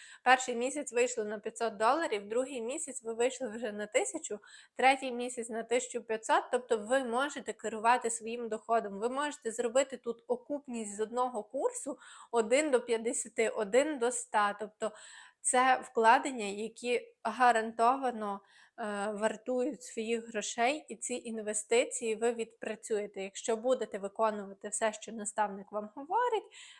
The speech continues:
то так само, як інші мої учні і дівчата, у вас теж вийде опанувати цю професію.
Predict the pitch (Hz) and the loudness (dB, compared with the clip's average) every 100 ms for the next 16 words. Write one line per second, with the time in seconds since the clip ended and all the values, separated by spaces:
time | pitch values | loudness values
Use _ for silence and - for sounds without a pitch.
0 | _ 247 247 254 - 269 247 226 220 254 | _ 2 4 2 2 0 2 -2 -2 -4
1 | 247 240 214 214 208 208 240 254 - 208 | -4 -4 -6 -6 -6 -8 -6 -6 -6 -8
2 | 196 202 294 311 320 240 233 233 262 254 | -8 -2 2 2 2 -4 0 2 2 -2
3 | - 240 247 247 233 214 247 311 247 - | 2 4 4 2 -2 2 2 4 0 0
4 | 220 233 208 220 247 226 226 226 - 208 | -4 -4 0 2 2 0 -2 -6 -6 -8
5 | - 208 185 - | -8 -8 -10 -12